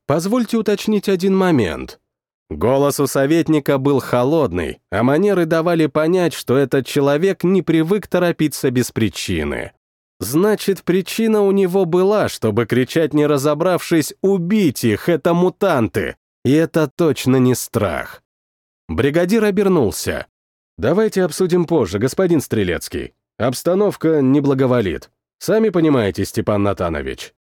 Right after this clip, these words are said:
Советник нехотя замолчал, ну а я еще раз окинул его взглядом. Напряжение во мне выросло вдвое.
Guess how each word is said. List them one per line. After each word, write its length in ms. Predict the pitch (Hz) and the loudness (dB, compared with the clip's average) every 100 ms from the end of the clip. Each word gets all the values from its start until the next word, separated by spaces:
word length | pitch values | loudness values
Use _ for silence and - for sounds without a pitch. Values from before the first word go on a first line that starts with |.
| _ _ | _ _
Советник 720 | - - 117 123 151 143 151 143 | -12 -2 0 2 2 2 0 2
нехотя 500 | 156 156 156 143 151 | 2 2 0 0 -2
замолчал, 840 | 131 147 147 139 - 180 107 73 _ - | 0 0 0 -2 -2 0 -2 -6 _ -6
ну 200 | 101 151 | -2 0
а 120 | 180 | 2
я 200 | 208 214 | 2 0
еще 460 | 202 202 - 226 208 | 0 0 -2 0 2
раз 240 | 202 - | 0 0
окинул 500 | 196 - 196 175 170 | -4 0 0 2 2
его 300 | 151 156 151 | 2 2 0
взглядом. 760 | 123 110 117 98 76 69 62 - _ _ _ _ | -2 0 0 0 -2 -6 -8 -12 _ _ _ _
Напряжение 800 | 95 127 156 180 165 214 202 190 | -2 0 2 0 0 0 2 2
во 140 | 170 180 | 2 2
мне 220 | 185 185 | 2 2
выросло 500 | 160 175 170 - 165 | 2 2 0 0 -2
вдвое. 720 | 139 139 143 120 92 69 62 | -2 -2 0 2 0 -4 -10